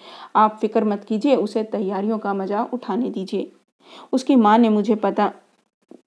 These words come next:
चला कि सुबह से ही कई बार उसे शाम को पहनने वाली ड्रेस पहनकर देख रही है। अपने सैंडल, अपनी चूड़ियाँ, उसने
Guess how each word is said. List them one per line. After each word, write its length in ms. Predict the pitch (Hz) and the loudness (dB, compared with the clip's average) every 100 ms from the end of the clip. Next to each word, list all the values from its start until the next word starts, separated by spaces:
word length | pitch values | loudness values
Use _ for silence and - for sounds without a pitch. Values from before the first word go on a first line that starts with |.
| - - _ - | -20 -20 _ -2
चला 320 | 202 220 277 | 4 6 6
कि 360 | 277 254 226 - | 4 2 2 -2
सुबह 300 | - 214 247 | -2 2 2
से 140 | 262 226 | 4 4
ही 160 | 233 | 4
कई 280 | 220 - 247 | 2 4 4
बार 320 | 220 202 208 - | 6 4 2 -2
उसे 220 | 208 202 | -4 -4
शाम 240 | 202 208 | -2 -2
को 140 | 233 202 | 0 0
पहनने 320 | 214 214 208 | -2 0 0
वाली 260 | 202 202 202 | 0 0 0
ड्रेस 280 | 196 196 196 | 2 0 0
पहनकर 440 | 208 202 202 202 | -4 -2 0 0
देख 260 | 208 196 196 | 2 2 0
रही 240 | 202 202 | -2 -2
है। 200 | 202 - _ _ - - - - | -4 -8 _ _ -20 -20 -4 0
अपने 300 | 214 220 208 | 2 2 0
सैंडल, 440 | 214 202 208 208 | 0 2 4 4
अपनी 280 | 202 208 202 | 2 2 -2
चूड़ियाँ, 520 | 214 208 202 202 202 | 0 0 2 0 0
उसने 420 | 220 214 214 202 | -2 -2 -2 -2